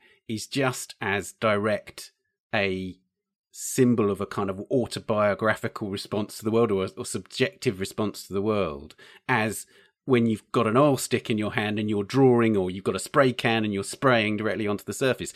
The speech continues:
You know, you don't see a hierarchy of mark or a hierarchy of language in the work. It's, it's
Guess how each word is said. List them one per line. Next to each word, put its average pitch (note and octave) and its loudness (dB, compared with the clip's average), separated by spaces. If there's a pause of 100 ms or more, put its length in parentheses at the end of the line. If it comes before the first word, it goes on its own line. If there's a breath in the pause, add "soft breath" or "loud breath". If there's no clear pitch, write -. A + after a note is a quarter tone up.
(100)
You D#3 2
know, B2 4
you A2+ 0
don't B2 4
see C3 2
a G#2+ 4
hierarchy A#2 4
of G2 -6
mark G2+ 0
or G2 0
a - -2
hierarchy A2 2
of F2+ -4
language G#2+ 0
in E2+ -4
the E2+ -8
work. E2+ -6
It's, - -12
it's - -8